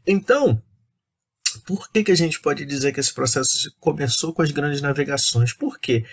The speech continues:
Foi com as grandes navegações, quando os europeus começaram a se lançar ao mar em busca de novos mercados,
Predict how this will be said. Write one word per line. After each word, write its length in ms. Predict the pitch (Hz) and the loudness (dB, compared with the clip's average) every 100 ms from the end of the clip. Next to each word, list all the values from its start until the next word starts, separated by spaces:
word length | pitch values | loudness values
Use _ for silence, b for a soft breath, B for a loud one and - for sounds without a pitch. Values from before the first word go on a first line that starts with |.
| B B | B B
Foi 300 | - 269 - | 0 0 0
com 100 | 277 | 0
as 120 | 190 | 0
grandes 340 | 185 202 254 | 2 0 2
navegações, 800 | 208 180 175 160 139 - 143 175 | 0 2 2 2 2 0 -2 -6
quando 220 | - 175 | -4 -4
os 240 | 165 156 147 | -2 -2 -2
europeus 440 | 160 147 - 151 | -2 -2 -2 -6
começaram 420 | - 139 135 160 | -4 -2 -2 0
a 40 | 147 | -2
se 160 | - | -4
lançar 300 | 147 135 - | -6 0 0
ao 80 | 135 | 0
mar 200 | 127 143 | -2 0
em 120 | 131 | 0
busca 300 | 123 139 - | -2 -4 -6
de 160 | 127 - | -6 -6
novos 280 | 135 135 127 | -6 -6 -6
mercados, 760 | 131 123 - 127 143 139 120 | -8 -14 -4 0 2 0 -4